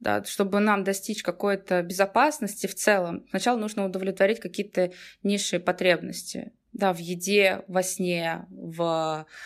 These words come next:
э, физическом каком-то здоровье. Э, достигая какого-то уравновешивания сейчас, да, хотя бы вот в этих вот элементарных потребностях мы можем дальше,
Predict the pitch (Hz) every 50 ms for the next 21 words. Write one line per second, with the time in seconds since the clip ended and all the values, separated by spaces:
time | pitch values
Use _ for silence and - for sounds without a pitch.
0 | - - - - _ - 180 175 165 160 160 160 160 160 156 156 160 160 - -
1 | 220 208 185 202 202 - - - 233 214 - - - - 202 190 185 - 185 170
2 | 170 180 175 175 175 170 165 165 160 170 - - _ _ _ _ - 180 175 175
3 | 175 175 175 170 170 196 - - 220 190 226 220 202 185 175 170 170 - 202 -
4 | _ _ _ _ _ _ - - 185 185 - 196 190 185 180 185 185 175 180 190
5 | 196 196 190 196 190 196 208 202 196 - - 190 180 180 175 - 190 180 - 214
6 | 226 285 349 359 - - - _ _ - 180 185 196 202 202 196 196 190 - 185
7 | 185 - 208 208 190 185 190 190 190 185 190 208 208 202 202 180 - - 180 180
8 | 180 180 185 185 185 185 180 175 170 165 - _ - 175 - 233 320 339 285 247
9 | 240 - - 196 196 - 202 220 240 233 202 202 220 220 202 202 190 175 185 185
10 | 202 220 214 - - 190 180 180